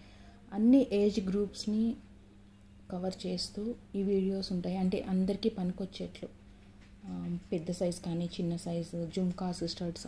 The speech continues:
అన్నీ మిక్స్డ్‌లో ఉన్నాయండి. So మీ, మీదే choice, మీకు any four select చేసుకోవచ్చు. త్రిబుల్ నైన్ ఫ్రీ shipping ఉంటుంది.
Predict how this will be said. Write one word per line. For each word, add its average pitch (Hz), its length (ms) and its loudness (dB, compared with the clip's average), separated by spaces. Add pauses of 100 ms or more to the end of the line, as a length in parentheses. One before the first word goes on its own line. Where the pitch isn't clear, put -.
అన్నీ 196 180 2
మిక్స్డ్‌లో 214 520 4
ఉన్నాయండి. 185 360 2
So 254 200 4
మీ, 233 320 10 (140)
మీదే 254 460 6
choice, 175 300 -2
మీకు 180 260 -2
any 202 180 4
four 220 260 4
select 185 380 0
చేసుకోవచ్చు. 185 440 -2
త్రిబుల్ 208 420 2
నైన్ 240 200 2
ఫ్రీ - 420 -8
shipping 165 360 -4
ఉంటుంది. 160 360 -6